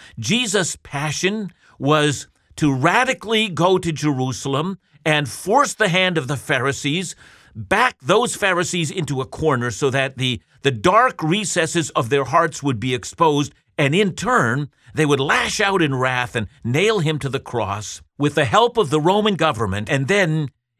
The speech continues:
he would become the Passover lamb, the atoning sacrifice for the world. Now, that was the passion to fulfill the plan of the Father.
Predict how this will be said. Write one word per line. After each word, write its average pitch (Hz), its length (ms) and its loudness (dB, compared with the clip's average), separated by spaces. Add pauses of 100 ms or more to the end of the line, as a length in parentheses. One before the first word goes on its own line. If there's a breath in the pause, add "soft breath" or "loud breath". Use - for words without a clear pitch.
he 190 120 2
would 156 160 2
become 156 360 0
the 139 140 -2
Passover 143 680 -2
lamb, 101 380 -2 (260 loud breath)
the 113 100 -2
atoning 117 380 -2
sacrifice 101 680 -4
for 95 120 -10
the 92 80 -4
world. 95 480 -8 (400)
Now, 156 60 -2
that 254 140 -2
was 139 120 -4
the 127 80 -4
passion 143 600 -2 (220 soft breath)
to 151 120 0
fulfill 226 480 2
the 190 100 0
plan 165 320 -2
of 147 100 -2
the 143 80 -2
Father. 143 540 -2